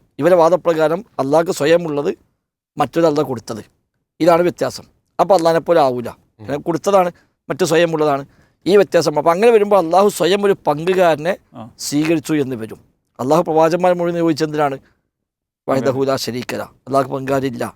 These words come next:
Speaker 1: പഠിപ്പിക്കലാണ്. ഖുർആൻ അടക്കം എല്ലാ വേദഗ്രന്ഥങ്ങളും അവതരിച്ചത് ഇത് പഠിപ്പിക്കാനാണ്.
Speaker 2: ഉം.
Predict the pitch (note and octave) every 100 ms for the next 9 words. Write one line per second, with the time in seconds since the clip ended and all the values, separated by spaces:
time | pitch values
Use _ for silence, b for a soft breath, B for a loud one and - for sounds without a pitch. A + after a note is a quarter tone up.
0 | _ - B2 A#2+ A2+ G#2 - _ _ _
1 | _ - D3 F3+ G3+ F3+ G3 F#3+ D3 D#3+
2 | F#3+ F3 D#3+ F3 F3 F#3 D3+ D3 D#3 E3+
3 | F#3+ - _ _ _ - D3+ D#3+ C3 C#3
4 | B2+ G2 - _ F#2+